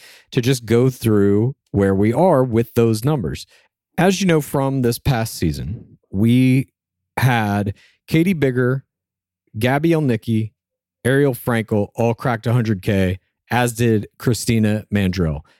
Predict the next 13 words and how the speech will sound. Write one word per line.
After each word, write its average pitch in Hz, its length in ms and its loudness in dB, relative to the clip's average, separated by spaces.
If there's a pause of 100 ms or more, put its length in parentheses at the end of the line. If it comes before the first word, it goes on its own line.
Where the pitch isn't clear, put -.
(200)
And 95 240 0
Katie 131 220 0
Bigger, 110 260 0
the 104 120 0
ring 117 200 0
winner, 113 240 0
and 98 80 0
Gabby 104 280 -2
Elnicki, 101 580 0
the 95 60 -4
second 120 280 -2
place 104 220 0
finisher, 98 420 -2